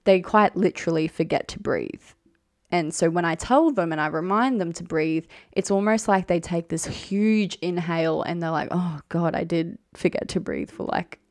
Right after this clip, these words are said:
a good twenty minutes there." So yeah, just try and think happy thoughts. Try and put your safe, your place, ugh, fuck.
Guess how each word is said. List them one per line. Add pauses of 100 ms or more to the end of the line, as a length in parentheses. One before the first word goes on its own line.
(100)
a
good
twenty
minutes
there." (460)
So (580)
yeah, (840)
just
try
and
think
happy
thoughts.
Try
and
put
your
safe, (400)
your
place, (160)
ugh, (380)
fuck.